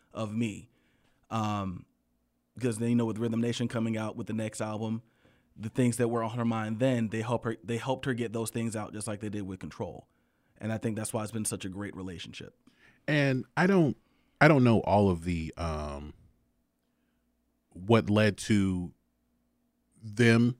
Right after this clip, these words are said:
Speaker 2: meeting,
Speaker 1: Mm-hmm.
Speaker 2: but, you know, if, if it was something along the lines of that Janet has an ear, uh, similar to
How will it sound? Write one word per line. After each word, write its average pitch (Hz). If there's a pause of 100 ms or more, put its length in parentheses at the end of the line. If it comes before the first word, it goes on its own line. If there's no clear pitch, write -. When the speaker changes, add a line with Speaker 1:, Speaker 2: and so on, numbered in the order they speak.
Speaker 2:
meeting, 135 (320)
Speaker 1:
Mm-hmm. 127 (280)
Speaker 2:
but, 104 (200)
you 117
know, 82 (420)
if, 107 (1080)
if 104
it 156
was 143
something 117
along 98
the 95
lines 90
of 80
that 80
Janet 95
has 95
an 85
ear, 82 (560)
uh, 82
similar 98
to 82